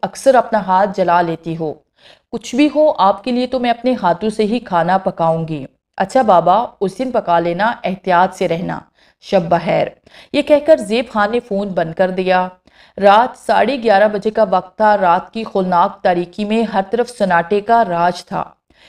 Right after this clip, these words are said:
उस सन्नाटे के सुकूत को जो आवाज़ें तोड़कर आ रही थी, वो जंगली जानवरों की खौफनाक आवाज़ें थी। वो आवाज़ें यक्के दिगरे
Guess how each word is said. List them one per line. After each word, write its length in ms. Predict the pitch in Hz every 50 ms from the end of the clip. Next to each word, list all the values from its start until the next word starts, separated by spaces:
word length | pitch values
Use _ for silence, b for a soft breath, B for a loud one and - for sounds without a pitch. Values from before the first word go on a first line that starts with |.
| b b b
उस 160 | - - -
सन्नाटे 380 | - 277 247 226 226 220 302 294
के 140 | - 311 294
सुकूत 440 | - - 220 - 226 233 247 240
को 100 | - 277
जो 140 | 254 262 269
आवाज़ें 500 | - - 202 190 185 180 185 190 233 254
तोड़कर 440 | 247 226 202 190 190 190 - 247 226
आ 200 | - - 175 185
रही 240 | 185 190 190 202 202
थी, 240 | 202 - 247 247 247
वो 140 | 226 233
जंगली 460 | 208 220 - 190 175 180 185 208 233 208
जानवरों 480 | - 190 175 170 175 180 180 190 202
की 200 | 196 - 240 247
खौफनाक 680 | 233 - - 185 180 - - 180 170 170 202 208 - - -
आवाज़ें 440 | 175 175 165 165 165 165 185 190 190
थी। 340 | 190 - 156 131 - _ _ b b b b b b b -
वो 100 | 277 320
आवाज़ें 640 | - - 208 196 208 190 196 196 - 277 285 247 202
यक्के 300 | 190 185 190 - - 285
दिगरे 440 | 233 214 196 175 190 196 220 226 233